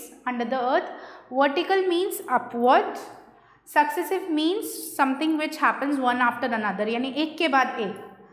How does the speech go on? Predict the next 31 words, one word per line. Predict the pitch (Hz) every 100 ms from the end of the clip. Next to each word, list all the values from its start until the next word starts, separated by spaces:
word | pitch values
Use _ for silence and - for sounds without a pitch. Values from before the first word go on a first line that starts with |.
| - _ _ -
Tremor | 320 349 381
means | 349 359 392
earthquake, | - 254 240 233 - 277 330 - - 233
अर्थ | 240 240
का | 269
कांपना, | 262 220 214 247 269 392 - -
भूकंप। | 226 233 247 262 - - - - _
In | 320
a | 359 381 302
daze | 311 359 - 311
means | 339 427 - - - - - -
confused, | 302 285 - 302 302 233 180 - -
completely | 254 240 247 262 269 320 294
confused | 240 240 269 277
हो | 254
जाना, | 247 240 269
जब | 277
समझ | - 254 254 254
ना | 262
आए | 247
कि | 269 311
क्या | 262 240
करना | 254 220 208
है। | 196 196 - - - - - - 254
Recede | 277 320 359 370 381 349
means | 349 359 359 349
to | 285 220
go | 208
away। | 214 214 247 320 - - - - _ _ _ _ _ _ 311
Traumatized | 302 330 359 359 349 330
means | 349 381